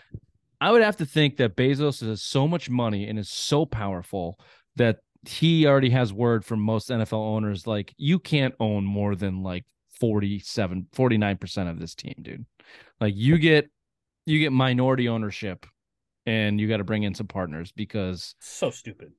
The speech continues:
Speaker 1: if Bezos just comes in with a team, like, he can just spend as much money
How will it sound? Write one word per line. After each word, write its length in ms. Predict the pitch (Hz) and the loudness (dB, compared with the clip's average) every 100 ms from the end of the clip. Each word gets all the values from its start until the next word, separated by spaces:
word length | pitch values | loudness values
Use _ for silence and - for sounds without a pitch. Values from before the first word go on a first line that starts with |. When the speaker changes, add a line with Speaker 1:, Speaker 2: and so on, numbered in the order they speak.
| 110 | -8
Speaker 1:
if 80 | 92 | -2
Bezos 400 | 127 147 151 156 | 2 2 4 2
just 200 | 147 139 - | 2 -2 0
comes 280 | 127 101 | 0 0
in 360 | 139 139 101 101 - | 0 0 0 -4 -4
with 180 | 107 | -4
a 80 | 104 | -4
team, 360 | 92 160 139 101 | -2 0 2 2
like, 200 | 95 - | -2 -4
he 120 | 127 | -4
can 140 | 123 131 | -2 -2
just 200 | 127 - | -2 -4
spend 280 | - 123 | -2 0
as 140 | 117 90 | 0 -2
much 480 | 107 117 131 135 - | -2 0 -2 -4 -6
money 420 | 120 127 123 120 | -4 -2 -2 -4